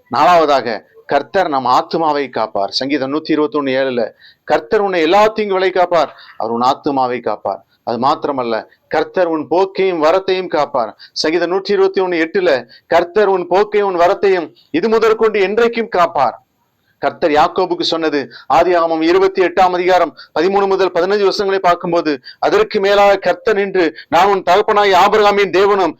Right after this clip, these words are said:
ஈசாக்கின் தேவனுமாகிய கர்த்தர், நீ படுத்திருக்கிற பூமியை உனக்கு தருவேன். உன் சந்ததி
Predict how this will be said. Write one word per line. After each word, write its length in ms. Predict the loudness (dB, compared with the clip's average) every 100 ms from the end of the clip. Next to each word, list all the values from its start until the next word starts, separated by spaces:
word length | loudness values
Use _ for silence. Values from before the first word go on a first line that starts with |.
| _
ஈசாக்கின் 580 | -2 0 2 0 0 -2
தேவனுமாகிய 560 | 2 2 2 2 2 0
கர்த்தர், 640 | 0 -4 0 0 0 -4 -4
நீ 120 | -2
படுத்திருக்கிற 560 | 0 0 2 0 2
பூமியை 360 | 2 2 2 2
உனக்கு 280 | 2 0 0
தருவேன். 500 | 2 2 2 0 -2 -10
உன் 160 | -6 -6 -2
சந்ததி 380 | 0 2 2 0